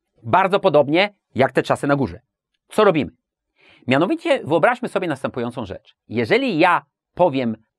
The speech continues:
I paint, to znaczy ja maluję,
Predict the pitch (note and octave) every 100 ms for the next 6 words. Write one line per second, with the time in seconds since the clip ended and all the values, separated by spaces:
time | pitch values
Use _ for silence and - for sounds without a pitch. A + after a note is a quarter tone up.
0 | E3 D#3+ G3+ F3+ - C3 C3 A#3+ - -
1 | A#2 D3 F#3+ - G2+ A2+ A#2+ C3+ _ A2
2 | A#2+ B2 A#2+ A2 G2 F#2 A#2+